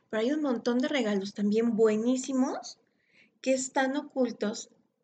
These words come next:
en la sombra. La sombra te ha guardado un montón de regalos. Todas las cosas que has ocultado, negado, intentado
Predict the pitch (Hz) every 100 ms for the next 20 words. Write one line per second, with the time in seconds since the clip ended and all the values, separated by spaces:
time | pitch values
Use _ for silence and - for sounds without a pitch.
0 | _ - 208 226 - 302 269 254 _ _
1 | _ _ - 220 262 302 294 269 254 269
2 | 277 262 269 269 233 208 226 233 226 220
3 | 214 190 - _ - - - _ _ _
4 | _ _ _ - 247 277 269 - - 269
5 | 277 262 220 214 254 247 202 175 - 214
6 | 233 226 214 - - 196 190 202 202 220
7 | 220 214 - _ _ _ _ _ _ _
8 | _ _ _ _ _ - 220 214 214 208
9 | 202 226 233 254 277